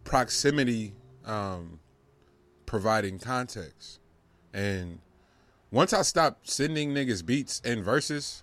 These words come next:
and they was like, "Nah, you gotta come pull up," and they're like, "Wait, you do all of it?" And I was like, "Yeah," you know, so that,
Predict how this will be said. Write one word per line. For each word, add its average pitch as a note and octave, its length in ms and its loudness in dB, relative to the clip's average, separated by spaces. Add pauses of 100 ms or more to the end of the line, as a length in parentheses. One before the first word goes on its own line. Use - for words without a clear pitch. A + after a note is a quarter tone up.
and G2+ 140 -4
they A2 100 0
was G#2+ 120 -2
like, G#2 160 0
"Nah, A2 140 0
you A2 120 0
gotta A2 180 2
come F2+ 200 -6
pull A2+ 200 0
up," B2 120 2
and A2 80 -6
they're A2+ 80 -2
like, G#2 140 0
"Wait, G#2+ 240 0 (1200)
you D#3+ 120 0
do C#3+ 180 4
all D#3+ 260 8
of A#3+ 140 8
it?" A3 180 2 (120)
And B2+ 140 -2
I C3 40 4
was B2 100 2
like, A2 240 2 (100)
"Yeah," F#2 1400 -8
you G#2+ 140 -4
know, A2 220 0
so G#2+ 160 -2
that, A2 240 2